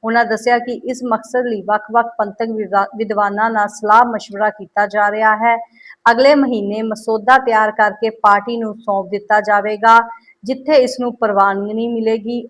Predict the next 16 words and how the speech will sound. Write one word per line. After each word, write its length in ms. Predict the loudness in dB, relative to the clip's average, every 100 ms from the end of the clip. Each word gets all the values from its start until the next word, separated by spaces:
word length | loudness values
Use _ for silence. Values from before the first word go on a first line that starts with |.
| -2
ਉਹ 160 | 2 4
ਦੱਸਦੇ 400 | 2 -4 -4 -2
ਨੇ 140 | -2
ਕਿ 120 | -6
ਕਮੇਟੀ 420 | -6 -4 -6 -6 -6
ਵਿੱਚ 260 | -6 -6 -12
ਉਹਨਾਂ 260 | -6 -2 -2
ਤੋਂ 140 | 0
ਇਲਾਵਾ 380 | 0 0 2 0
ਗੁਰਮੋਹਨ 460 | -2 -8 -6 -6 -6
ਸਿੰਘ 300 | -6 -8 -4
ਵਾਲੀਆ, 400 | 0 0 0 -2
ਸਾਬਕਾ 560 | -2 0 0 0 0 0
ਵਾਈਸ 380 | 2 2 0 -4 -8
ਚਾਂਸ-, 420 | -2 -2 -4 _ _ _ _ _ _ _ 0
ਚਾਂਸਲਰ 600 | 4 4 4 4 4